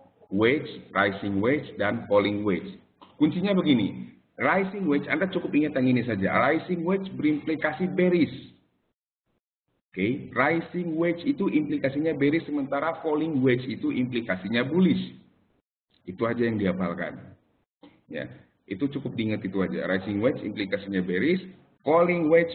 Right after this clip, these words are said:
berimplikasi, implikasi bullish. Jadi, kalau dulu-dulu atau kemarin-kemarin Anda sempat mempelajari, eh, wedge sebagai continuation pattern, ketika harga turun misalnya, harga turun kemudian muncul rising wedge, maka ketika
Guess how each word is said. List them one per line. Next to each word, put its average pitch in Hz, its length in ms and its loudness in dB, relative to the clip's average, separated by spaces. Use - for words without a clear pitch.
berimplikasi, 104 800 2
implikasi 127 520 2
bullish. 110 320 2
Jadi, - 480 0
kalau 180 320 4
dulu-dulu 180 640 6
atau 165 160 4
kemarin-kemarin 147 640 4
Anda 135 160 4
sempat 131 320 0
mempelajari, 127 800 2
eh, 107 400 2
wedge 160 320 4
sebagai 123 320 0
continuation 117 640 -2
pattern, 139 480 2
ketika 131 400 0
harga 135 480 2
turun 151 320 6
misalnya, 123 800 2
harga 110 320 2
turun 143 400 4
kemudian 139 400 4
muncul 127 320 6
rising 139 480 2
wedge, 147 240 2
maka - 240 -2
ketika 117 400 0